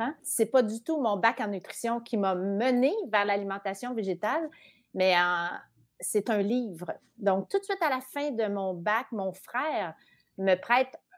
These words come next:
un livre qui s'appelle Se nourrir sans faire souffrir. En anglais, c'est Diet for a New America de John Robin. Et ça, je peux vous dire que ça l'a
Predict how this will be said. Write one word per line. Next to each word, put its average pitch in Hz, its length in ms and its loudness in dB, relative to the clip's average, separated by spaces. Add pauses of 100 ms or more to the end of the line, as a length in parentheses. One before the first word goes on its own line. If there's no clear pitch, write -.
un 208 200 0
livre 214 500 0
qui 196 140 -10
s'appelle 214 500 0
Se 208 200 -4
nourrir 277 640 0
sans 190 260 -6
faire 226 280 0
souffrir. 233 680 -2 (560)
En 180 160 0
anglais, 180 240 0
c'est 175 240 -4
Diet 247 400 4 (100)
for 196 120 -2
a 175 100 0
New 214 460 -2
America 190 580 0 (280)
de 165 340 2
John 208 300 -2
Robin. 190 480 -2 (400)
Et 185 120 6
ça, 233 240 0
je - 100 -8
peux 208 120 -2
vous 180 140 -2
dire 226 240 0
que - 60 -20
ça 180 220 0
l'a 175 240 2